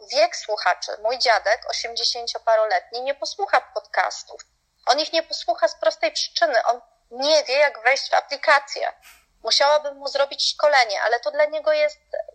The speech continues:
wiecie, to dla niego jest za dużo, prawda? On woli sobie włączyć radio. I to radio mu towarzyszy, tak jak mu towarzyszyło przez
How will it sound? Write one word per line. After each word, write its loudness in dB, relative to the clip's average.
wiecie, -2
to -2
dla 2
niego 0
jest -2
za 4
dużo, 0
prawda? 2
On 6
woli -2
sobie -4
włączyć -2
radio. 2
I -10
to 2
radio 4
mu -4
towarzyszy, 0
tak -4
jak -4
mu -14
towarzyszyło -2
przez -8